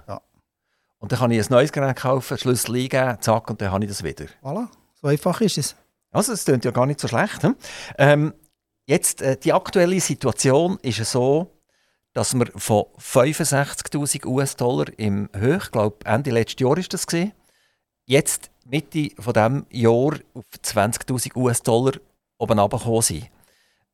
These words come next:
Speaker 2: Äh, ich habe Statistiken gesehen, die sagen, siebzig bis achtzig Prozent der Leute, die im Bitcoin sind, haben jetzt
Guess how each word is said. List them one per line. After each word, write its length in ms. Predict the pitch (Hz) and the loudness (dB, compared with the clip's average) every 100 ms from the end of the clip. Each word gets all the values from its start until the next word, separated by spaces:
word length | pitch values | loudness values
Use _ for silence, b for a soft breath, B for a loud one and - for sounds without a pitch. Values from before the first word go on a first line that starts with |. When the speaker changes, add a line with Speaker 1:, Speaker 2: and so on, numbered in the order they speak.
| _ | _
Speaker 2:
Äh, 200 | - 120 - | 2 2 2
ich 160 | 85 | 2
habe 100 | 151 | 2
Statistiken 600 | 160 147 156 180 - - 165 | 2 0 0 0 -2 -6 -4
gesehen, 260 | - 160 | 0 0
die 80 | 143 | 0
sagen, 280 | 120 135 143 | 2 2 2
siebzig 480 | - 156 165 - - | 0 -2 -2 -2 0
bis 160 | 139 | -2
achtzig 520 | - 131 - - - - | 0 -4 -4 -8 -8 -6
Prozent 540 | 117 - 117 104 - - 117 | -6 -2 -2 -2 -6 -8 -6
der 80 | |
Leute, 320 | 104 139 - 113 | -6 -6 -8 -4
die 100 | 110 | -4
im 80 | |
Bitcoin 440 | 107 131 - 120 123 | -4 -8 -8 -6 -6
sind, 220 | 127 110 | -6 -4
haben 120 | 98 | -2
jetzt 440 | 101 120 - - | -2 -4 -6 -14